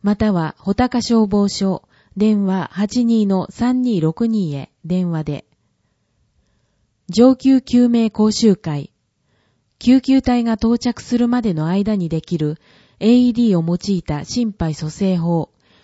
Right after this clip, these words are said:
応急手当に必要な基礎知識等を学びます。日時、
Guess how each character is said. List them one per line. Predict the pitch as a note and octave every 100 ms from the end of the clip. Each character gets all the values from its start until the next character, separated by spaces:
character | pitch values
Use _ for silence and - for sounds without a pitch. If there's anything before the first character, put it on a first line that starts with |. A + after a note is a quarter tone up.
| _ -
応 | B3
急 | A#3 B3+ B3
手 | B3 A3+
当 | G3 D#3+
に | D#3
必 | D#3 - G#3
要 | G3+ G3
な | F#3 F3+
基 | -
礎 | - B3+
知 | C4 B3
識 | - E3+
等 | G#3 G3 D#3+
を | -
学 | E3 E3 D#3+
び | D#3+
ま | D3+ D3+
す。 | - _ _ _ _ _ _ _ _ _ _ _ -
日 | B3 G#3+ F#3
時、 | - D3